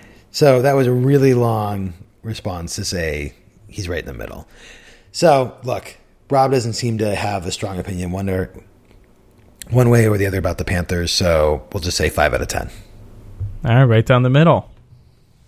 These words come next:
Speaker 2: Number six, is it a city you would enjoy visiting to go to a game?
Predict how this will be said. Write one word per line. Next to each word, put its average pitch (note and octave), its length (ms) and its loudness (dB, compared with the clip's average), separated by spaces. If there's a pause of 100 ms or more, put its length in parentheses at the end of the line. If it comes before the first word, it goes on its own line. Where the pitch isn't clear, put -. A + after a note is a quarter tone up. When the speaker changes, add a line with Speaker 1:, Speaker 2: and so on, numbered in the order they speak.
(480)
Speaker 2:
Number E3+ 240 4
six, - 340 2
is C3 140 0
it D#3 140 0
a C#3 100 0
city E3+ 320 0
you D#3 80 4
would C#3+ 100 4
enjoy B2+ 280 2
visiting C#3+ 400 2
to C3+ 100 0
go B2+ 160 2
to A#2+ 140 4
a A2 60 2
game? B2+ 380 0